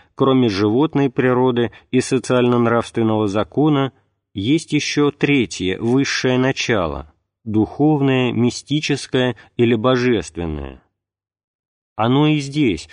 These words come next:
в области любви и половых отношений, есть тот камень, его же не брегоша зиждущие,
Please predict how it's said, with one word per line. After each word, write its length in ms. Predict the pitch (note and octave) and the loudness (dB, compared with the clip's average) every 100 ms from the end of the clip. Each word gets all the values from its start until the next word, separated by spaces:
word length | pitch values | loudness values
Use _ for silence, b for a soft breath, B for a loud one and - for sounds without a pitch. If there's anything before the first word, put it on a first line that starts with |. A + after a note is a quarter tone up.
| B | B
в 140 | - A#2 | -2 2
области 480 | C#3 B2 B2 - C3 | 4 2 0 0 0
любви 480 | B2 B2 B2+ C3 | 0 0 -2 0
и 40 | A#2 | 0
половых 500 | - A#2 A#2+ A#2+ - | 0 2 2 0 -2
отношений, 840 | G2+ A2 G2+ - E3 A#2+ D#2+ C#2+ - _ _ _ | -2 -4 -2 0 2 2 -2 -8 -16 _ _ _
есть 460 | G2+ A2 A#2+ - - | -4 0 0 -2 0
тот 280 | A#2+ G2 - _ _ - | 0 -2 -12 _ _ -6
камень, 520 | C3+ D3 D#3+ D3 C#3+ b _ | 0 2 4 2 0 b _
его 380 | A#2+ B2 A#2+ C3+ | 2 2 4 4
же 140 | B2+ | 4
не 120 | A#2+ | 2
брегоша 600 | A2+ A#2+ G#2+ B2 B2 C3 | 2 0 0 0 0 0
зиждущие, 1040 | A#2+ B2 B2 G2 F2+ F2 - D#2 D2 C2+ | 0 2 0 0 -4 -4 -6 -6 -8 -10